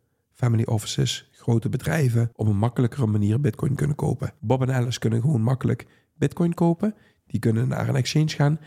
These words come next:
Maar er zijn sterke reguleringen in Amerika voor als bedrijven bijvoorbeeld, of family offices, of een verzekeraar, of een pensioenfonds of iets dergelijks. Die kunnen op dit moment geen Bitcoin kopen of bewaren. Die reguleringen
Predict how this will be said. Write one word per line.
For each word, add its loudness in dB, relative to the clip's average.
Maar -2
er 0
zijn 2
sterke -2
reguleringen 2
in 0
Amerika 0
voor -4
als -2
bedrijven 2
bijvoorbeeld, 0
of -4
family 2
offices, 0
of -6
een -4
verzekeraar, 0
of -6
een -4
pensioenfonds 0
of -2
iets 0
dergelijks. 0
Die -2
kunnen 2
op -6
dit 0
moment 0
geen 0
Bitcoin -2
kopen -2
of -2
bewaren. -2
Die 2
reguleringen 2